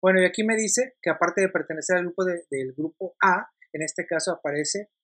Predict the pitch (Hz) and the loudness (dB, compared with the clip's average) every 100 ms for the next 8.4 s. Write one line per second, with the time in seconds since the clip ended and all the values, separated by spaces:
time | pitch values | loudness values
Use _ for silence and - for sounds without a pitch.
0 | _ _ 165 175 151 - 147 127 123 - | _ _ -4 -4 -6 -8 -8 -8 -12 -10
1 | - - 131 143 - 180 175 185 170 202 | -12 -10 -8 -8 -2 -2 0 -4 -2 -4
2 | 190 196 - - - 151 147 135 131 - | -2 -2 -4 -16 -10 -6 -6 -6 -12 -10
3 | 254 - _ _ _ 180 202 262 - _ | -10 -12 _ _ _ 0 2 0 -8 _
4 | _ _ - 160 151 175 190 180 139 131 | _ _ -2 0 2 0 0 -2 -6 -8
5 | - 131 131 - 160 175 185 185 185 175 | -8 -10 -8 -8 0 2 4 2 2 0
6 | - - 151 147 160 165 151 165 165 165 | -2 -12 -10 -8 -4 -2 -2 -2 -2 -2
7 | 170 170 190 196 226 - 139 131 143 135 | -4 -2 0 0 -2 -8 -12 -8 -8 -6
8 | 131 127 113 110 | -6 -6 -12 -16